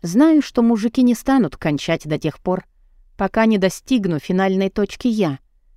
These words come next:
Особенно это легко, когда они находят единый жесткий ритм, срывая с моих губ пошлые стоны,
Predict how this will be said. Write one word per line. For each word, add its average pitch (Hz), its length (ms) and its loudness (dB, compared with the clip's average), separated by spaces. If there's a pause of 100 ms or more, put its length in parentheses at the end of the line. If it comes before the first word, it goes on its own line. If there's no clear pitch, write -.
(160)
Особенно 170 580 -2
это 135 200 -4
легко, 143 400 -4
когда 160 320 -2
они 165 140 0
находят 175 460 -2
единый 190 480 0
жесткий 185 500 -4
ритм, 202 320 -2 (580)
срывая 247 540 0
с - 80 -12
моих 233 340 2
губ 190 280 -6 (100)
пошлые 202 460 -2
стоны, 208 500 -2